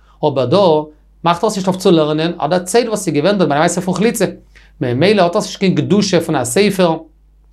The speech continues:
מען גייט נישט לערנען אין דעם, איז ביי מקום מצוה, מעג מען שרייבן. און מיר טאן נישט שרייבן, מער ווי דריי ווערטער, און קיין שרטוט.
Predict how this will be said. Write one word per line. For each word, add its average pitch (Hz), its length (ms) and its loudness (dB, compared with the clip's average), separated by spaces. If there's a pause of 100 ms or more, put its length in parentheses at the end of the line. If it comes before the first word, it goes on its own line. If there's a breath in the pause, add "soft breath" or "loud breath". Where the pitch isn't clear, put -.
(160)
מען 120 80 -6
גייט 156 180 0
נישט - 180 -12
לערנען 170 300 2
אין 156 80 2
דעם, 151 180 0 (300 loud breath)
איז 123 100 -6
ביי 110 100 -2
מקום 160 360 0
מצוה, 180 380 0
מעג 160 180 0
מען 185 140 2
שרייבן. 208 340 -2 (420 soft breath)
און 117 100 -4
מיר 107 100 -4
טאן 139 140 2
נישט 123 140 -4
שרייבן, 139 340 0
מער 135 120 0
ווי 139 100 -2
דריי 131 200 -2
ווערטער, 135 300 -2
און 147 100 -2
קיין 151 140 -2
שרטוט. 127 500 -2